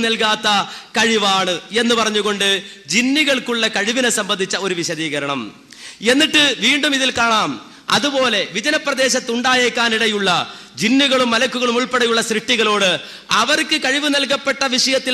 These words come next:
സഹായം ആവശ്യപ്പെട്ടാൽ അതും പ്രാർത്ഥനയാണെന്ന്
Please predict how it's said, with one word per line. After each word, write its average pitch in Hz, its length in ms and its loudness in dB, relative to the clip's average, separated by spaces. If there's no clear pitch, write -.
സഹായം 240 500 2
ആവശ്യപ്പെട്ടാൽ 208 720 0
അതും 285 260 0
പ്രാർത്ഥനയാണെന്ന് 226 800 0